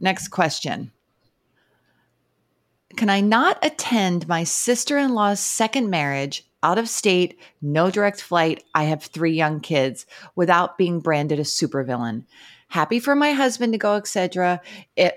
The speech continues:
et cetera. If we're not a relative, I'd send cash and a card along with my regrets. I don't want her wedding to be forced, to be my forced annual vacation. Do I have to suck it up?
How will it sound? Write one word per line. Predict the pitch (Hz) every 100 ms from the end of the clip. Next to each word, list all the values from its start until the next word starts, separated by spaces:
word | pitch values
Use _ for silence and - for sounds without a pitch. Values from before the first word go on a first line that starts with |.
| - -
et | -
cetera. | - 180 170 170 165 233 226 -
If | 220 190
we're | 220 214
not | 208 202 226 -
a | 202
relative, | 208 185 185 180 170
I'd | 180 -
send | - 185 185
cash | - 196 220
and | 233
a | 226
card | - 185 170
along | 160 156 156
with | 156
my | 156
regrets. | 147 143 - 147 151 - -
I | 165
don't | 170 -
want | 190 190
her | 190
wedding | 175 170 170 170
to | 165
be | 160
forced, | - 180 175 175 - - _ -
to | 190
be | 190
my | 180 165
forced | - - 202 214 -
annual | 165 170 160 156
vacation. | 156 151 175 156 - 160 151 147 _ -
Do | 180
I | 160
have | 165 160 151
to | 170
suck | - 151 -
it | 135
up? | 92 -